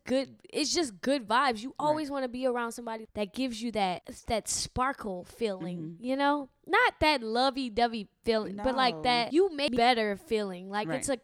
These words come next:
Speaker 1: uh, she's my accountability partner.
Speaker 2: Yeah. And I think, you know, people have to, it's, it's understanding different levels because I've been told several times, you know, especially getting into girl groups and all these different things, you know, people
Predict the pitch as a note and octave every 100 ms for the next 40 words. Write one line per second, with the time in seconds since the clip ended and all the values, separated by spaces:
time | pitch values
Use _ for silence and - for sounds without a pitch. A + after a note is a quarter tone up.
0 | _ - A3+ A#3+ - F4+ E4+ E4 E4 F4+
1 | G4 A4 C#5 F#4 G#3 G#3 F3 G#2+ E3 C#3
2 | - _ - - - A3+ A#3+ B3 A#3+ -
3 | A3 A#3+ F#3 E3+ A3+ A3+ G3 F3+ F3 E3
4 | D3+ D#3+ - - F3 E3+ - F3+ - F#3+
5 | G#3 G3+ F#3 E3+ D3+ E3+ D#3 D3 C#3+ D3+
6 | D#3+ E3 D#3+ E3 E3 C#3+ D3+ C#3 C#3+ C#3+
7 | C#3+ D#3 C#3 D3 E3+ C#3 C#3 C#3+ D#3 C#3
8 | C#3 - _ _ _ _ _ _ D3 -
9 | B3 A#3 F#3 E3 E3 D#3 D3 D3+ C#3 E3
10 | D#3 D#3 D3+ D3+ - C#3+ D3 D3 D3 D3
11 | C#3 C#3 C#3+ C#3 C3+ C#3+ D#3+ D#3 C3+ C#3
12 | G3 F3+ D#3+ D#3 E3